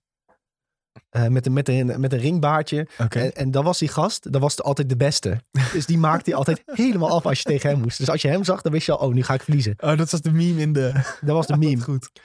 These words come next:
Speaker 1: Er zijn nu heel veel op TikTok kom ik memes tegen van, eh, "Wanneer je lekker denkt even leuk Nintendo Switch Sports te spelen." And
Speaker 2: Ja.
Speaker 1: then this motherfucker shows up. En dan zie je zo zijn Mii-hoofd.
Speaker 2: Eh.
Speaker 1: Wel, ik ga dit nu opzoeken.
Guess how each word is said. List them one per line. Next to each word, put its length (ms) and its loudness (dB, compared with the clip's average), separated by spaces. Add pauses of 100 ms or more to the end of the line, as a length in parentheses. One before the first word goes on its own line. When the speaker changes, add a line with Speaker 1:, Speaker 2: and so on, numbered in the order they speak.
(220)
Speaker 1:
Er 120 -8
zijn 140 0
nu 260 2
heel 140 4
veel 120 -2
op 100 -10
TikTok 280 -2
kom 140 0
ik 80 0
memes 240 2
tegen 240 0
van, 220 0
eh, 60 2 (220)
"Wanneer 300 0
je 80 2
lekker 300 0
denkt 220 0
even 260 0
leuk 240 2
Nintendo 320 0
Switch 240 -2
Sports 380 -2
te 60 -4
spelen." 460 0 (260)
And 120 -2
Speaker 2:
Ja. 60 -2
Speaker 1:
then 140 2
this 160 0
motherfucker 520 0
shows 300 0
up. 180 2
En 80 -4
dan 100 -2
zie 120 0
je 60 2
zo 200 2
zijn 280 0
Mii-hoofd. 540 0 (1080)
Speaker 2:
Eh. 240 0
Speaker 1:
Wel, 200 2
ik 100 -2
ga 80 0
dit 100 0
nu 80 4
opzoeken. 480 -2